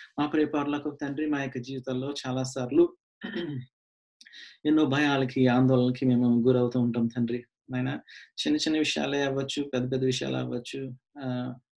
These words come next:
ఏదైనప్పటికీ కూడా మా జీవితాలను ముందుకు వెళ్లకుండా అవి మనం, మమ్మల్ని నిలిపి, నిలిపివేస్తూ ఉన్నాయి తండ్రి. మీకోసం అద్భుత కార్యాలు చేయకుండా నిలిపివేస్తున్నాయి.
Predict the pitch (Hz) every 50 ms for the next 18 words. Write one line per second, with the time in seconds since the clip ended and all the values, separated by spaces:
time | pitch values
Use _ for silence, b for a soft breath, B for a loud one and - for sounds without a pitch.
0 | b b b b b _ 127 135 147 151 147 143 143 147 143 - 143 143 143 135
1 | 135 131 127 120 117 127 - - 131 131 127 123 131 139 139 139 - 135 131 131
2 | 131 127 127 127 131 127 131 123 123 123 - 127 123 123 123 123 117 117 120 139
3 | 151 147 131 123 123 120 117 - 123 127 127 127 123 123 123 123 127 - 135 131
4 | 127 - 131 127 127 127 131 _ 135 131 123 127 - - 123 120 120 117 120 117
5 | - 127 120 120 123 123 - _ B B B B B B B _ 147 151 147 165
6 | 160 156 - 147 135 135 139 151 147 - - 143 135 135 135 135 131 123 - -
7 | 131 127 131 131 131 127 135 131 127 127 131 123 117 - - - 127 120 - -
8 | - 127 120 117